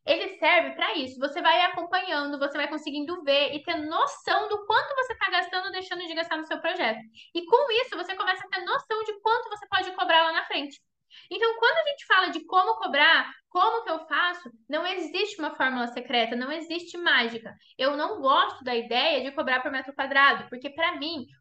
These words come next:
um mercado de quinhentos metros quadrados e uma mecânica de quinhentos metros quadrados tem a mesma metragem, mas o projeto, a dor de cabeça, o impacto que causa na hora de eu analisar esse projeto, o tempo que eu gasto é diferente.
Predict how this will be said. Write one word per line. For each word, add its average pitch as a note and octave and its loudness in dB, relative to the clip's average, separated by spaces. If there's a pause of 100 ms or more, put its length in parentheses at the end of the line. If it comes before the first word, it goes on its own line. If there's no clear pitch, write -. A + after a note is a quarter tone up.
(120)
um F#4+ -4
mercado C#4+ 2 (220)
de A#3+ -4 (420)
quinhentos D#4 2
metros E4 -2
quadrados A3 0 (140)
e C#4 -2
uma D4 2
mecânica C#4+ 0
de A#3+ -10
quinhentos C4+ -6
metros C#4+ -6
quadrados B3 0
tem C#4 -6
a C4+ -2
mesma D#4 -6
metragem, G#3 -2
mas A#3 -2
o A#3 -10 (140)
projeto, C#4+ 0
a A#3 0
dor A#3+ -2
de D#4+ -10
cabeça, A3+ -2
o A#3+ -4
impacto F4 0
que F#4+ -10
causa B3 2
na A#3+ -2
hora A#3+ 0
de A#3+ -2
eu - -2
analisar A#3 -4
esse D4 -6
projeto, A3+ -4
o - -18
tempo F4+ -2
que C4 -4
eu G#3+ -4
gasto C#4 0
é A#3+ -8
diferente. C4 -4